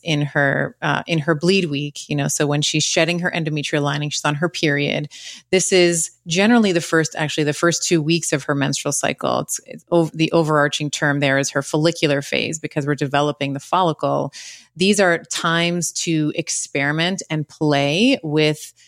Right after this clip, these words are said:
a carbohydrate restriction, a caloric restriction, like, uh, you know, tool like fasting.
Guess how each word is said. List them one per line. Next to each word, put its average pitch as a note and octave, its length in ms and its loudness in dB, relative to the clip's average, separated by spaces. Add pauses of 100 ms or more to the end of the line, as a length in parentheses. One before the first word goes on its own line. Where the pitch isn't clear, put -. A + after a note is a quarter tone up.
(240)
a D3 340 2
carbohydrate D#3 880 -2
restriction, D3 840 -2 (280)
a E3 100 0
caloric D#3 680 0
restriction, D3 760 0
like, C#3 200 -2 (160)
uh, D#3 160 0
you C#3+ 120 -4
know, C#3 140 0
tool D#3 320 2
like C#3 200 0
fasting. C#3+ 760 -2